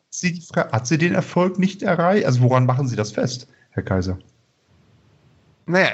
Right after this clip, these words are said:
Speaker 2: an dem, an dem, ja, vielleicht hat sie den Erfolg erreicht, aber an, an der öffentlichen Wahrnehmung mache ich's fest.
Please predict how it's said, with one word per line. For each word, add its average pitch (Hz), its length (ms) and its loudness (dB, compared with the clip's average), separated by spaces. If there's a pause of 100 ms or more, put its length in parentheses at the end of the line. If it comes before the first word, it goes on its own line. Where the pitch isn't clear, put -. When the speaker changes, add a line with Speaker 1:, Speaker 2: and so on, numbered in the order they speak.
Speaker 2:
an 127 160 2
dem, 120 240 2
an 110 160 2
dem, 110 460 2
ja, 101 380 2
vielleicht 107 280 -2
hat 107 140 0
sie 107 60 -10
den 107 160 0
Erfolg 98 320 -2
erreicht, 104 300 2
aber 104 220 -2
an, 113 180 0
an 113 140 -2
der 113 120 0
öffentlichen 147 500 0
Wahrnehmung 127 500 2
mache 87 180 -2
ich's - 180 -10
fest. - 340 -6